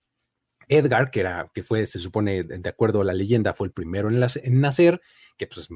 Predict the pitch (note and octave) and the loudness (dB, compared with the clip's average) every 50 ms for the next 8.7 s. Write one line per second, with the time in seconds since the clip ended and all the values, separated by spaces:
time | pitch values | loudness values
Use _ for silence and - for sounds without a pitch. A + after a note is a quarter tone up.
0 | E2+ - F2 E2 D2+ - - G2 G#2 A2+ B2 B2 A#2 A2+ - A2 G2+ G#2 A2 G2 | -14 -12 -10 -10 -10 -10 -8 -4 0 2 2 2 2 2 2 2 2 2 2 0
1 | E2+ D#2+ D#2+ D2 D#2 D#2 D#2+ E2 D#2+ - - A#2+ B2 B2+ B2+ B2 B2 - G2 G2+ | -2 -6 -8 -10 -10 -10 -12 -12 -6 -2 0 2 2 4 4 2 2 2 0 0
2 | A2+ - - - - - - - - G#2 G2 G2 F2+ F#2 G2 A2 A2+ - _ _ | 0 -2 -4 -12 -14 -14 -16 -16 -12 -10 -8 -8 -4 -2 0 0 -2 -2 _ _
3 | _ _ _ G2+ G2+ G#2+ G#2 - G2+ - F#2+ F2+ - G2+ G#2+ - - F2+ D#2+ D2+ | _ _ _ -8 -6 -4 -4 -4 -6 -6 -4 -4 -2 -2 -2 -2 -4 -6 -8 -8
4 | D2 D#2+ D#2+ G2 F#2+ G2+ G2 F#2+ G2 F#2+ F#2+ F#2+ - - F#2 E2 D#2 - - - | -8 -8 -4 -4 -2 0 0 0 0 0 0 -2 -2 -4 -8 -8 -6 -8 -10 -12
5 | - - - D2+ C#2+ - - - F#2 F2 F#2 F#2 F2 F2+ F2+ F2 - - - - | -12 -14 -16 -16 -16 -14 -12 -10 -10 -8 -6 -4 -4 -2 -4 -4 -6 -8 -10 -12
6 | - - - - - D#2+ - D2 D2 D2+ C#2+ D#2 - F2 - - G2+ G2 F#2+ F#2 | -12 -14 -14 -18 -20 -20 -20 -20 -20 -20 -20 -20 -18 -12 -8 -4 -4 -2 -2 -2
7 | F2+ F2+ - - F#2+ D#2+ D#2 - - - G2 - - - - G2+ D3 - - - | -4 -6 -6 -6 -6 -6 -6 -8 -8 -10 -10 -10 -12 -8 -6 -4 -4 -4 -6 -12
8 | - - - - _ - F2 - - - G2 E2+ D#2+ C#2+ | -20 -20 -20 -18 _ -6 -6 -6 -4 -2 -2 -2 -2 -2